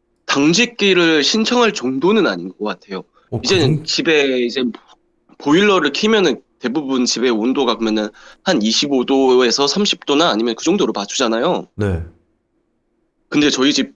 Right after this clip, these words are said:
Speaker 1: 보일러 온도가 칠십 도로 해놔요.
Speaker 2: 에?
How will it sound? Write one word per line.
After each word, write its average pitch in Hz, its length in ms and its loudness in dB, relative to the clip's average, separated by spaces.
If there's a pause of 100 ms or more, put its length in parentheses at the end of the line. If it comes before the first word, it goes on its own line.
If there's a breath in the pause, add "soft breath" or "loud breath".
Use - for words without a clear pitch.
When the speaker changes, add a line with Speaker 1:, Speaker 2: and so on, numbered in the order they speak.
(120)
Speaker 1:
보일러 131 340 0
온도가 110 500 0 (220)
칠십 - 360 -2
도로 127 320 -2
해놔요. 90 400 -6 (360)
Speaker 2:
에? 151 320 -2